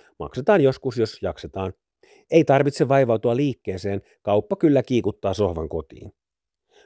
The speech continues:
Toki se on kiva, mutta jotain menetetään, kun ei enää tarvitse haaveilla ja ponnistella minkään asian eteen.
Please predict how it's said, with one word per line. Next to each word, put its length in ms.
Toki 240
se 80
on 120
kiva, 280
mutta 260
jotain 300
menetetään, 520
kun 180
ei 140
enää 180
tarvitse 400
haaveilla 560
ja 120
ponnistella 600
minkään 360
asian 300
eteen. 400